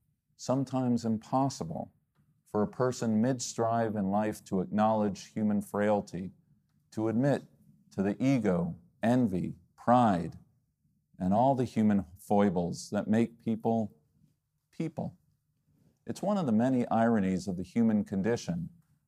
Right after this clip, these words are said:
that the very shortcomings we so clearly and quickly see in others,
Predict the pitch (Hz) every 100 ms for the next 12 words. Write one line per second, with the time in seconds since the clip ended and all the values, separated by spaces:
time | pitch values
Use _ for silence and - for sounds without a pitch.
0 | - - 107 151 165 147 - 131 151 -
1 | - 104 92 90 90 - 110 107 113 104
2 | - - 151 151 147 127 107 95 - 139
3 | - 107 - - 117 104 107 127 143 139
4 | -